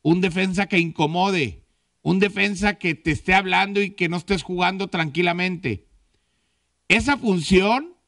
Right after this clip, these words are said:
yo creo, y a Miguel le gusta mucho ese tipo de jugadores, y esa función la puede hacer Igor. Aquí el punto es, ¿lo trajiste para molestar a un centro delantero, molestar a un extremo, molestar a un medio creativo?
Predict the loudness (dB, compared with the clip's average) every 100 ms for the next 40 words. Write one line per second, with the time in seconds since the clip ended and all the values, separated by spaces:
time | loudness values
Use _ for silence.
0 | _ 0 0 2 0 0 2 2 2 2
1 | 2 2 -2 -4 -2 -2 0 0 0 -2
2 | 0 2 0 2 0 2 0 -2 -6 -12
3 | _ _ _ _ _ _ _ _ -2 2
4 | 2 0 0 0 2 4 4 2 -2 -2
5 | 0 0 2 2 0 -2 -8 _ _ _
6 | _ _ _ _ _ _ _ _ 0 2
7 | 0 0 -2 -4 -2 0 2 2 0 -2
8 | -10 _ _ _ _ _ _ _ _ _
9 | 0 0 0 -2 4 4 4 -2 -2 0
10 | 0 0 -2 -4 -4 -2 0 0 -2 -4
11 | -6 -4 -4 -2 -4 -4 -2 0 2 2
12 | 2 0 -2 -6 -8 -4 -2 -4 0 0
13 | 2 0 -4 -8 -8 -4 -2 0 0 -2
14 | 0 0 -2 0 0 0 -2 -2 -2 -2
15 | -4 -4 -2 2 4 4 2 -2 -8